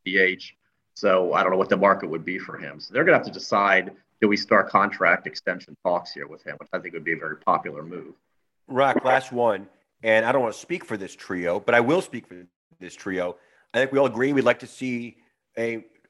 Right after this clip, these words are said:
Speaker 2: defensive upgrade behind the plate. Now, Adley Rutschman at some point will be with the club in twenty twenty-two, barring something really unforeseen. The question is when. And I do remember before the oh nine season, the Orioles went out and got Greg Zaun,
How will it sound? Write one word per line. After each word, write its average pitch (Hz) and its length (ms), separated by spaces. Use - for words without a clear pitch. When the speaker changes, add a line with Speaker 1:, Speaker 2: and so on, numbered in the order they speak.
Speaker 2:
defensive 135 480
upgrade 131 560
behind 123 320
the 113 60
plate. 123 380
Now, 113 240
Adley 147 220
Rutschman 123 300
at 104 120
some - 220
point 101 280
will 117 280
be 117 160
with 107 120
the - 80
club 95 320
in 90 120
twenty 101 400
twenty-two, 98 480
barring 98 280
something 95 440
really 123 240
unforeseen. 107 640
The 104 80
question 113 320
is 92 100
when. 113 300
And 117 160
I 117 80
do 160 180
remember 127 540
before 180 240
the 151 120
oh 135 40
nine 139 340
season, 110 360
the 113 60
Orioles 123 260
went 117 120
out 117 60
and 117 80
got 117 220
Greg 131 240
Zaun, 120 420